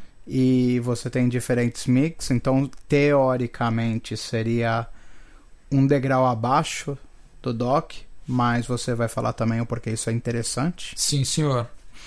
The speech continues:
Speaker 2: E a terceira, qual
Speaker 1: E
Speaker 2: que
Speaker 1: a
Speaker 2: é?
Speaker 1: terceira é vinho de mesa, né?
Speaker 2: Vinho de
Speaker 1: Vinho.
Speaker 2: mesa. Vi-, vinhão.
Speaker 1: Vinho.
Speaker 2: Vinhão. Vinho de galão. O que é legal do I G P que eu tava vendo, cara, é que o, o, pra você tá, pra você receber a, pra você ser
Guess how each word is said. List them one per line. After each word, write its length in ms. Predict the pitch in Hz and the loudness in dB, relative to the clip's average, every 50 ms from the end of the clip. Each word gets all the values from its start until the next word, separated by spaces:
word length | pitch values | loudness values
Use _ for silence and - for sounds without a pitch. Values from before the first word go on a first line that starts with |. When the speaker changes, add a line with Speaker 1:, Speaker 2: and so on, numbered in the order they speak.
| - - - - - - - - - - - | -18 -18 -20 -20 -20 -20 -20 -20 -20 -4 0
Speaker 2:
E 80 | 139 147 | 2 2
a 60 | 139 | 2
terceira, 580 | - 147 135 - - - 147 170 180 180 175 | 2 0 0 0 2 2 2 4 4 2 0
qual 220 | 156 - - 160 151 | 0 0 2 4 4
Speaker 1:
E 20 | |
Speaker 2:
que 40 | 147 | 4
Speaker 1:
a 20 | |
Speaker 2:
é? 20 | 143 | 6
Speaker 1:
terceira 440 | 123 170 165 151 - 190 190 202 202 | 6 4 2 2 2 0 2 2 2
é 20 | |
vinho 180 | 165 175 190 190 | 2 2 0 2
de 100 | 196 220 | 2 2
mesa, 300 | 196 143 113 107 110 113 | 2 2 -2 -2 -4 -4
né? 100 | 120 123 | -2 -2
Speaker 2:
Vinho 100 | 123 123 | -2 0
de 60 | 127 | 0
Speaker 1:
Vinho. 120 | 131 127 123 | 2 2 0
Speaker 2:
mesa. 180 | 113 104 110 123 131 | 0 -2 -6 -6 -8
Vi-, 260 | 120 110 127 147 156 | -4 -2 -2 -2 -2
vinhão. 600 | - 147 120 127 156 160 147 135 120 113 107 95 - - - - - - - | -2 -2 0 0 2 2 2 0 0 0 -2 -4 -6 -10 -14 -16 -16 -16 -12
Speaker 1:
Vinho. 160 | - 120 123 131 | -6 -4 -2 -2
Speaker 2:
Vinhão. 260 | 123 110 101 98 98 - - - | -2 -2 -4 -6 -8 -10 -16 -6
Vinho 180 | - 139 165 | -2 -2 0
de 100 | 160 170 | 2 2
galão. 460 | 160 175 151 139 123 123 117 113 107 95 - - - - - - - - - - | 2 0 0 0 -2 -2 -2 -4 -4 -6 -10 -14 -16 -14 -14 -14 -14 -16 -14 -8
O 80 | - 143 | -8 -2
que 100 | - 180 | 0 2
é 20 | |
legal 280 | 190 214 208 202 202 196 | 2 4 4 4 4 4
do 100 | 160 160 | 4 2
I 40 | 143 | 2
G 160 | 123 131 113 | 4 2 0
P 200 | - - 135 143 | 0 0 0 0
que 80 | 139 131 | 0 -2
eu 60 | 113 | -2
tava 240 | - 113 107 104 98 | 0 0 0 0 -2
vendo, 320 | 107 123 151 156 139 120 | -2 -2 0 0 -2 -2
cara, 260 | - - 113 107 107 | -2 0 0 0 0
é 60 | 107 | -2
que 360 | - - - 127 131 127 123 120 - - - - - - - - - - - - - - - - - - - - - - - - - | -4 -2 -2 -2 -2 -2 -4 -8 -12 -16 -18 -20 -18 -18 -18 -18 -18 -20 -20 -20 -20 -20 -20 -20 -20 -20 -20 -20 -20 -20 -20 -12 -6
o, 300 | - 151 160 - 160 151 | -4 -4 -2 0 -2 -2
o, 40 | 147 | -2
pra 200 | - - 151 151 | -2 -2 0 2
você 320 | 147 151 - - 180 185 | 2 0 0 2 0 0
tá, 460 | 185 - 196 190 170 151 139 127 120 117 | 2 2 2 4 4 2 2 2 0 -2
pra 140 | - 131 | -2 -2
você 180 | 123 113 - 170 | -2 0 2 2
receber 600 | 165 - - 170 156 127 113 131 143 147 147 135 | 2 2 4 2 2 2 2 4 4 4 4 4
a, 760 | 120 113 113 110 107 104 104 107 110 110 107 104 110 110 110 113 - | 4 2 0 -2 -2 -4 -4 -4 -6 -6 -8 -10 -10 -10 -10 -10 -6
pra 100 | 117 117 | -4 -4
você 200 | 110 - - 123 | -4 -2 -2 0
ser 260 | - 151 143 135 | 0 0 0 -2